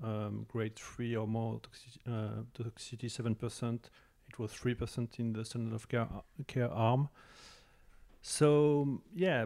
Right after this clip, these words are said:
P F S benefit, um, in all patients and in the, in, in the E S R one, uh, subgroup population. Again, surrogate endpoint, all the limitation of the control arm,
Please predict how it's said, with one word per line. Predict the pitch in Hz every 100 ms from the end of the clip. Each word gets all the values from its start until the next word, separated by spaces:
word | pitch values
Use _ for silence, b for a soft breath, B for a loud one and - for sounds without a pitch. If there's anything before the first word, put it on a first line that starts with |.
| -
P | - 160
F | - 160
S | 151 143 - - -
benefit, | 139 135 - 156 156 - -
um, | 131 127 120 120
in | 120 120
all | 120 131
patients | 147 127 147 135
and | 123
in | 113
the, | 113 113 -
in, | 131 135 - 117
in | 143 120
the | 113 110
E | 123 127
S | 127 120 -
R | 123 120
one, | 117 127 127 117 - -
uh, | 123
subgroup | - 113 127 113
population. | - 123 135 - 175 180 - - - - - - - - - - - - - -
Again, | 110 123 135
surrogate | - 123 113 120 120 117
endpoint, | 120 - 127 127 131 127 - - _ _
all | 127 127 120
the | 117 113
limitation | 110 117 120 113 123
of | 120
the | 117
control | - 120 123 120
arm, | 123 127 127 117